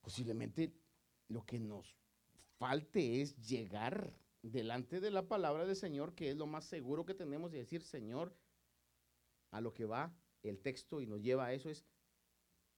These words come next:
"Transfórmame. Y, y, y, y déjame ver en tu palabra cómo es la manera en que yo tengo que actuar para agradarte a ti".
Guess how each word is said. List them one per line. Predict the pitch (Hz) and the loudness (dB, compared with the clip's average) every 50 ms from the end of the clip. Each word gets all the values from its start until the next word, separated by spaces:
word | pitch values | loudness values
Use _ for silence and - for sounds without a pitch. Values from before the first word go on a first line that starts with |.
| _ _ _ - - _ _ _ _ _ _ _ _ _ | _ _ _ -20 -20 _ _ _ _ _ _ _ _ _
"Transfórmame. | - 90 87 85 87 - 170 254 311 254 143 90 73 - - - _ _ _ _ _ _ _ _ _ _ _ _ _ _ _ _ _ _ _ _ _ _ _ _ _ _ _ _ _ _ _ _ _ - - _ _ _ _ - | -12 -10 -10 -6 -2 0 2 2 2 2 0 -2 -6 -10 -14 -20 _ _ _ _ _ _ _ _ _ _ _ _ _ _ _ _ _ _ _ _ _ _ _ _ _ _ _ _ _ _ _ _ _ -20 -20 _ _ _ _ -4
Y, | 117 117 - - | -2 -2 0 0
y, | 123 127 120 - - | 0 0 0 -2 -6
y, | 120 110 - - | -12 -12 -6 -4
y | 123 123 120 | -2 0 2
déjame | 113 139 139 131 - 208 240 233 226 190 | 4 4 4 4 6 6 6 8 8 8
ver | 165 175 196 | 8 8 8
en | 226 214 175 | 8 6 4
tu | 202 - | 2 2
palabra | - 160 135 131 139 156 180 208 220 208 - - _ | 4 4 4 4 4 4 4 4 2 0 -2 -2 _
cómo | - 175 170 180 190 | 6 6 8 8 8
es | 196 | 6
la | 220 220 | 6 4
manera | 202 170 160 165 180 214 | 4 4 4 4 4 2
en | 214 | 2
que | 208 - 160 | 0 0 0
yo | 160 165 | 0 0
tengo | 165 175 170 170 180 175 175 | 0 0 2 2 2 2 0
que | - 180 170 | 0 0 0
actuar | 156 - - - 190 196 254 320 - - - - - _ _ _ _ _ _ - | 0 0 0 4 6 8 8 8 6 2 -4 -10 -16 _ _ _ _ _ _ 4
para | - 180 170 165 | 6 8 8 8
agradarte | 160 160 143 139 139 135 131 127 123 113 | 6 6 6 6 4 2 2 0 -2 -4
a | 113 | -4
ti". | - 170 233 | -6 -8 -8